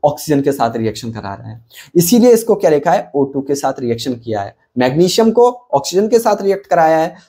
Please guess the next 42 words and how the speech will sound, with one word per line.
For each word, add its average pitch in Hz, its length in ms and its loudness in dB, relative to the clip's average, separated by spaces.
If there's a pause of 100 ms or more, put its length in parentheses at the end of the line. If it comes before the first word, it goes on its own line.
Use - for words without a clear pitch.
(100)
तो 160 60 -2
मैग्नीशियम 135 480 0
ऑक्साइड 113 460 0
बनाया 98 340 -6
है। 104 100 -18 (460)
तो 170 60 2
अब 170 260 4
आप 175 120 4
बता 160 280 0
सकते 190 320 -6
हो 117 100 -2
कि - 340 -14
जो 208 240 0
पार्टिसिपेट 208 840 0
कर 175 180 2
रहे 143 160 0
हैं, 113 140 -6
उन्हें 143 200 -2
क्या 165 120 2
कहते 151 240 -2
हैं? 127 300 -10 (100)
रिएक्टेंट 113 560 -2
कहते 101 300 -6
हैं। - 160 -12 (240)
जो 240 180 2
आउटकम 202 640 0
है, 151 120 0
वो 139 140 -4
क्या 170 180 -2
है 175 60 -2
हमारा? 160 540 -2 (160)
प्रोडक्ट 120 480 0
है। 95 260 -8
केमिकल 131 300 2
रिएक्शन 151 320 0
का 160 80 2
जो 160 140 2
आउटकम 175 340 2
है, 170 60 0
वो 160 120 0
क्या 185 140 -2
हमारा? 214 220 2